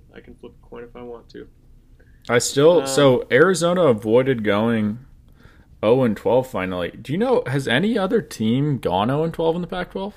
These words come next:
Speaker 1: Oh, geez, you know, I actually, it's funny you ask that because, uh,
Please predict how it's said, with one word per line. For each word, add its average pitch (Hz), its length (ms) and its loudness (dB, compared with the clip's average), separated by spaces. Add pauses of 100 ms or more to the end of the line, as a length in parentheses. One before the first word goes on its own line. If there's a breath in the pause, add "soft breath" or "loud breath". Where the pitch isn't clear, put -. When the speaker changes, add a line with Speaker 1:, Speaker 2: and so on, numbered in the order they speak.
(1500)
Speaker 1:
Oh, 143 440 -20 (100)
geez, 147 420 -10
you 127 80 -14
know, 135 400 -10
I 139 140 -12
actually, 196 800 -8
it's 147 140 -14
funny 208 260 -10
you 131 180 -8
ask 165 300 -10
that 113 240 -18
because, 127 480 -14
uh, 117 380 -16